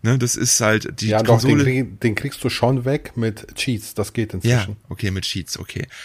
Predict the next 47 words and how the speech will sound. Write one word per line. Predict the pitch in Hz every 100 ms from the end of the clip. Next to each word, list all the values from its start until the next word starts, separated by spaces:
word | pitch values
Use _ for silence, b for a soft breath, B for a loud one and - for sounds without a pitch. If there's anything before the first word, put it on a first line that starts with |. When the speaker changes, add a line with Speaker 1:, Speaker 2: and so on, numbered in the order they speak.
| B
Speaker 1:
Aber | 90 107
nicht | 120 -
so |
leicht, | 113 104 110 95
indem | 110 104
du |
einfach | 95 95
einen | 98
Upscaler | - - 101 95
ranschießt | 92 98 -
Speaker 2:
Nein, | 110
Speaker 1:
und | 113
Speaker 2:
nein, | 98
Speaker 1:
das | 90
war's, | 98 87 82
Speaker 2:
nein, | 95
nein. | 101
Speaker 1:
ne? |
Also, | 95 95
Speaker 2:
Nein, | 95
nein. | 87 87 B B
Speaker 1:
und | 101
das | 98
ist | 87
es | 101 95
halt, | 95
was | 95 -
ich | 107
hier | 92
habe, | 87 87
das | 90 -
Setup. | - - 101 - B B B B -
Deswegen | 113 139 135 120
grundsätzlich | 127 170 160 - 131
bin | -
ich | 156 -
schon | 185
an, | 185 143
interessiert, | - 92 131 127 - 147 175
mal | 87 123
richtig | 139 - 131 -
geiles | - 139 147 -
N | -
vierundsechzig | 147 147 127 127 - - 127 110
Bild | 131 139 139
zu | - 120 110
haben, | 110 135 139